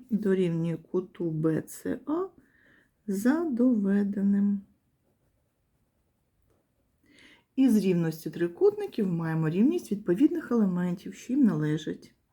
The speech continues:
Із рівності трикутників С Ф дорівнює А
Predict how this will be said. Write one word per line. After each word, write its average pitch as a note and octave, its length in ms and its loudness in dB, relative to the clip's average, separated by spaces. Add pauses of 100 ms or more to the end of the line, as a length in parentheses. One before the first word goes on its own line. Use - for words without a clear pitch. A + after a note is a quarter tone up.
(1000)
Із G3 580 -4 (1080)
рівності G3 1300 0 (2500)
трикутників A3+ 1700 -4 (3500)
С E3 540 -2 (120)
Ф E4 460 -2 (360)
дорівнює C#4+ 800 -2 (320)
А D4 120 -10